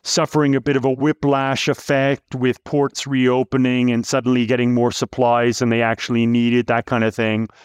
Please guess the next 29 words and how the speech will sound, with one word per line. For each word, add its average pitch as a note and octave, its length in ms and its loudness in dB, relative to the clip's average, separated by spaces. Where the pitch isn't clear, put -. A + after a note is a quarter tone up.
But D#3+ 180 0
now F3+ 460 2
I D#3+ 80 2
think D#3 320 -2
we've D3 180 -2
pretty G#3 260 2
much E3+ 320 0
seen D3+ 580 0
the D3+ 180 0
end C#3+ 320 0
of A#2+ 80 -4
that C3 240 -2
inventory C3 640 0
liquidation, B2+ 1400 0
and C#3 640 0
it's D#3 200 -2
starting D#3+ 720 0
to C3+ 200 -2
feel D3+ 640 0
like C3 400 0
there's C3+ 160 0
a C3+ 40 -2
handing D3 720 0
over C#3 760 0
of C3+ 240 -2
that C3 200 -2
slowdown C3+ 840 0
baton B2 840 0
from B2 720 0